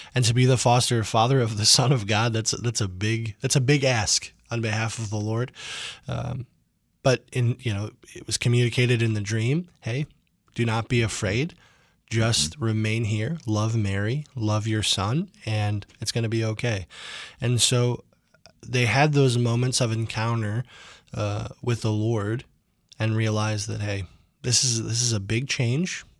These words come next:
Speaker 1: This is a big sacrifice, but it's not something I'm called to do on my own."
Speaker 2: Mm-hmm.
Speaker 1: And I think, too, we, we look, you know, that's the difference between Adam and Eve and, and, and Jesus and Mary and Joseph is there was a, a recognition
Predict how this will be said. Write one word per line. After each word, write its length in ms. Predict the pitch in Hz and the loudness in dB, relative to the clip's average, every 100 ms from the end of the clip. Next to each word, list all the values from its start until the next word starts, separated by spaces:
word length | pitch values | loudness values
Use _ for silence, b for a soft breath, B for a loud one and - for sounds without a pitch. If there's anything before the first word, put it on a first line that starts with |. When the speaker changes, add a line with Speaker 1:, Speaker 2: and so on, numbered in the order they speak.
| - | -8
Speaker 1:
This 140 | 101 | -4
is 120 | 113 107 | 0 0
a 40 | 110 | 0
big 100 | 117 | -2
sacrifice, 840 | - 104 101 127 - 160 202 - - b b b _ | -2 -2 -2 -4 -2 -2 -4 -8 -10 b b b _
but 100 | - | -2
it's 160 | 120 - | 0 0
not 320 | 113 113 135 | 0 0 0
something 360 | - 156 151 135 | 0 -2 0 0
I'm 140 | 117 | -2
called 300 | 117 110 110 110 | -2 -2 -2 -4
to 60 | |
do 220 | 107 107 | -4 -2
on 220 | 107 104 104 | -2 -2 -2
my 180 | 98 | -4
own." 360 | 90 95 98 101 - B B 67 | -6 -8 -10 -12 -18 B B -14
Speaker 2:
Mm-hmm. 320 | 60 55 57 B B B - | -12 -12 -14 B B B -6
Speaker 1:
And 80 | 320 | -2
I 40 | |
think, 340 | 311 240 151 - | 0 0 -4 0
too, 200 | 190 180 | 2 4
we, 140 | 120 | 2
we 120 | 123 131 | 2 2
look, 320 | 135 131 - | 2 0 -4
you 120 | 120 | -4
know, 140 | 110 120 | -2 -2
that's 320 | 123 - - | 0 0 0
the 140 | 131 | 2
difference 280 | 131 127 135 | 2 2 0
between 280 | 127 131 127 | 0 2 2
Adam 260 | 117 123 120 | 0 0 0
and 100 | 117 | 0
Eve 320 | 123 143 135 | 2 2 2
and, 240 | 113 110 104 | 0 0 -4
and, 280 | 110 107 101 | -4 -6 -6
and 160 | 104 | -6
Jesus 380 | 104 123 123 113 | -4 -4 0 0
and 80 | 104 | 0
Mary 260 | 110 120 110 | -2 0 -2
and 80 | 104 | -2
Joseph 500 | 107 135 - 104 107 | 0 2 2 0 -4
is 360 | 101 101 - - _ _ _ _ | -4 -4 -6 -8 _ _ _ _
there 100 | 139 | 0
was 160 | 120 110 | 0 0
a, 140 | 104 | -4
a 60 | 107 | -4
recognition 760 | 123 143 135 113 147 - 101 | -2 -2 -2 0 2 2 0